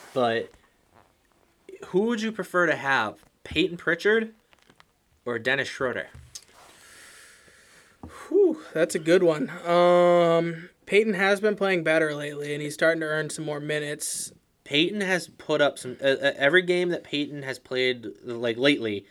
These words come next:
Speaker 1: that he's played at least fifteen minutes, he's put up some numbers.
Speaker 2: Yeah, exactly.
Speaker 1: So
Speaker 2: Um, he has, so I do,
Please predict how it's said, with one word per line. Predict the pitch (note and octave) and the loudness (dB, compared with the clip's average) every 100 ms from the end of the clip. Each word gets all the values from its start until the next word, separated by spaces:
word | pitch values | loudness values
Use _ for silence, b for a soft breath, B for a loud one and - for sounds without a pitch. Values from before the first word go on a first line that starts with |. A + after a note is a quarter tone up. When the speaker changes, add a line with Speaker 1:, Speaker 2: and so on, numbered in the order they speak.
| b b - | b b -6
Speaker 1:
that | A#2 | -4
he's | B2 | -4
played | A#2+ C3 | -2 -2
at | C3 | 0
least | B2+ - | -4 -2
fifteen | B2+ - C#3 A#2+ | -4 -4 -8 -4
minutes, | A#2+ E3 - | -2 -2 -4
he's | C3 B2+ | -8 -4
put | D3+ | -4
up | - | -4
some | A#2+ | -8
numbers. | A2+ G#2 E2 D#3+ | -8 -8 -10 -2
Speaker 2:
Yeah, | D3+ D3 | -2 -2
exactly. | D#3 D#3 D#3 D3 - D3 | -8 -2 -2 -2 -6 -6
Speaker 1:
So | D3 A#2 A2+ A2 G#2+ G#2+ | -2 2 2 2 0 -2
Speaker 2:
Um, | |
he | D#3 | -4
has, | D#3+ D#3 D#3 - - _ b b b | 0 0 0 -6 -10 _ b b b
so | - F#3+ E3+ E3+ | 0 4 4 4
I | E3 | 0
do, | D#3+ E3 F3+ F3+ F3+ | 0 4 6 8 6